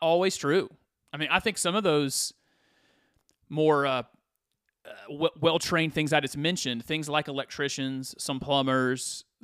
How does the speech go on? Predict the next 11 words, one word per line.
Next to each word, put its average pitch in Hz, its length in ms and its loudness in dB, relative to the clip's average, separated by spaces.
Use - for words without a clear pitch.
those 147 360 4
in 143 80 0
the 127 140 0
construction 147 640 0
world 131 260 4
that 127 60 2
have 135 160 2
very 147 200 2
speci-, 135 220 -8
particular 135 320 -4
skills 135 520 0